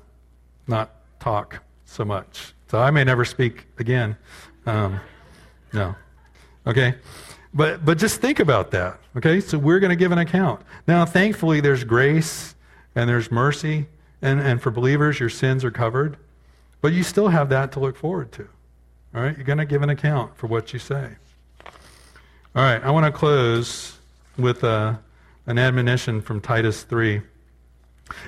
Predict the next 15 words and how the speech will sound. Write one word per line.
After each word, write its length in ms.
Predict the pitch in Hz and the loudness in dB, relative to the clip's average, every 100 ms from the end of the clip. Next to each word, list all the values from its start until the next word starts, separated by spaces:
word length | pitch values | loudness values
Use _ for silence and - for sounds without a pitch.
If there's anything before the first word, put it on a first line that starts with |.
| - | 2
And 100 | 123 | 4
I 40 | |
really 220 | 160 165 | 4 4
could 140 | 139 123 | 4 2
have 100 | 110 | 2
just 180 | 113 | -2
read 180 | 117 104 | 0 0
this 240 | 104 104 - | 0 -2 -2
'cause 160 | 107 | -2
I 80 | 101 | -2
think 240 | - 120 | -2 -2
it 200 | 113 110 - _ _ _ _ _ _ _ | -2 -6 -12 _ _ _ _ _ _ _
sums 400 | - 147 135 120 | -4 0 0 0
up 400 | 120 113 110 - - - - _ | 2 2 -2 -12 -20 -20 -20 _
how, 480 | - 123 123 127 | -2 0 2 0